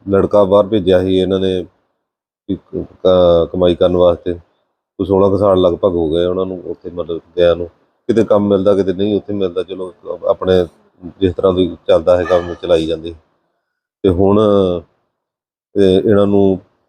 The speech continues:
ਲਗਭਗ ਚਾ-, ਪੰਜ ਤਰੀਕ ਨੂੰ ਪਤਾ ਲੱਗਾ ਕਿ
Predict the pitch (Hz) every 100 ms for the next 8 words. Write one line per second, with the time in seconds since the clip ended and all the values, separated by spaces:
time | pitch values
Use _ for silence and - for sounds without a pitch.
0 | - 98 85 98 90 - 95 90 87 92
1 | 87 87 95 90 90 90 90 85 85 85
2 | 80 85